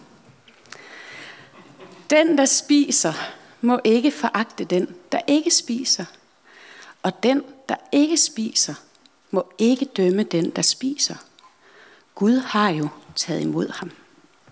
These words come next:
Hvem er du, som dømmer en andens tjener? Det er en sag for hans egen herre, om han står eller falder.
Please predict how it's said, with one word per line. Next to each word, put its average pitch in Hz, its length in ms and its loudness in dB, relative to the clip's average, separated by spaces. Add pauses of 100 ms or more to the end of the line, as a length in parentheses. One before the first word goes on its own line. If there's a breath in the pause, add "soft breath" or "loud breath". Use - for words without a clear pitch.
(880 loud breath)
Hvem 254 340 2
er 262 120 4 (120)
du, 247 140 4 (360)
som 196 280 2
dømmer 190 440 0 (120)
en 190 200 2
andens 175 460 2
tjener? 165 440 -2 (1160 loud breath)
Det 196 80 4
er 202 40 6
en 190 80 4
sag 226 420 2
for - 140 -2
hans 165 260 2
egen 185 420 2
herre, 208 440 0 (380)
om 165 120 2
han 160 160 -2
står 233 580 0
eller 196 180 2
falder. 170 520 -2